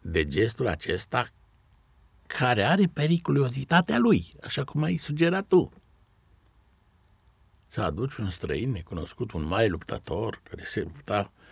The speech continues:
<laughs> cu toți păstorii ăia, deci, și să-l aduci acasă, să-l bagi în cortul tău, între fetele tale, că nici nu, nici nu le puteai tu apăra pe fetele alea. Da?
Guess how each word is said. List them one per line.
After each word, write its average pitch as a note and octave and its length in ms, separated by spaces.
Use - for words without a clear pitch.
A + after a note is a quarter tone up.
<laughs> C#3 140
cu - 160
toți A#2+ 220
păstorii F#2+ 500
ăia, G2 240
deci, - 420
și - 280
să-l - 180
aduci B2 240
acasă, - 540
să-l G2 200
bagi A2 340
în F2+ 80
cortul G2 560
tău, B2 300
între F#2+ 420
fetele A2 560
tale, A2+ 380
că - 120
nici G#2+ 260
nu, A2+ 220
nici B2 260
nu C3+ 240
le D3+ 100
puteai C#3+ 300
tu C#3+ 160
apăra C3+ 380
pe - 120
fetele - 400
alea. - 240
Da? D#3+ 320